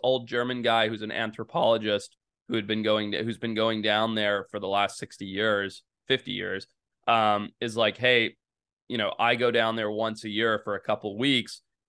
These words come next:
and this tribe is my study group.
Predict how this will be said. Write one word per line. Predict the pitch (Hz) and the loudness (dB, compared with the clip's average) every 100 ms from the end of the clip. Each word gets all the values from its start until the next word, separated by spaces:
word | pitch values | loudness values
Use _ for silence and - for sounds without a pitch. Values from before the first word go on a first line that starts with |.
| - | 0
and | 104 98 98 101 110 | 2 2 -2 -10 -6
this | 131 127 - - - | 0 0 0 -12 -8
tribe | - 135 123 110 101 | 2 6 6 6 2
is | 113 113 | -4 -4
my | 107 | -6
study | 101 - 123 120 | -6 0 0 0
group. | 98 90 85 | -4 -8 -10